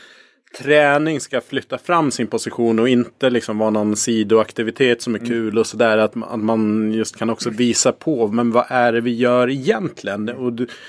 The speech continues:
Speaker 1: det är så intressant att ni levererar någonstans någon, en well-being, en wellness, inte liksom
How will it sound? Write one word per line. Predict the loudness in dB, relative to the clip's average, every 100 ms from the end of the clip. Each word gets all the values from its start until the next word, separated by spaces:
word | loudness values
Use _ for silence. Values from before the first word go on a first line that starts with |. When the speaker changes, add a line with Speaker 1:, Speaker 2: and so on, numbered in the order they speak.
| -20 -6
Speaker 1:
det | -4
är |
så | 2
intressant | 2 2 0 -8 -4 -2 0
att | -2
ni | -2 -2
levererar | 2 2 2 2
någonstans | 2 0 -2 -4 -2
någon, | -4 -4 -8 -12 -6
en | -6 -6 0
well-being, | 4 4 4 0 -2 -4 -4
en | -2 2
wellness, | 2 0 -4 -6 -8 -10 -6
inte | -6 -6 -2 -2
liksom | -2 -6 -10